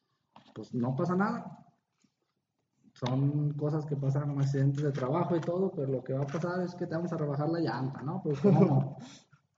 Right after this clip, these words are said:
Speaker 1: Y ya, pues, iba a llegar diciembre, el aguinaldo, y no, pues, en, en, en, en el aguinaldo te lo vamos a tumbar, ¿o qué decides tú? No, le dije, "No, dame chance, güey".
Speaker 2: El primer año ya lo
Speaker 1: Sí,
Speaker 2: perdí.
Speaker 1: sí.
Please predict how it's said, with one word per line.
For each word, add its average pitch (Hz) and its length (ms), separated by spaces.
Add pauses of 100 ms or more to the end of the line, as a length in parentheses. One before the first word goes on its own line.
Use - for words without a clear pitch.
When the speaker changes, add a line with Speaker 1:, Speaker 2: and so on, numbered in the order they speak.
(800)
Speaker 1:
Y 113 100
ya, 123 220
pues, 123 140
iba 160 160
a - 20
llegar 165 280
diciembre, 214 540
el 185 100
aguinaldo, 180 580
y 175 80
no, 190 160
pues, 156 160
en, 139 300
en, 135 300
en, 131 680
en 131 160
el 131 60
aguinaldo 160 460
te 180 100
lo 165 60
vamos 196 180
a 175 80
tumbar, 139 380
¿o 131 100
qué 160 80
decides 175 420
tú? 156 140
No, 175 380
le 147 60
dije, 139 160
"No, 131 180
dame 147 200
chance, 139 540
güey". 113 340 (360)
Speaker 2:
El 131 200
primer 127 280
año 139 200
ya 135 120
lo - 80
Speaker 1:
Sí, 139 80
Speaker 2:
perdí. 127 260
Speaker 1:
sí. 139 600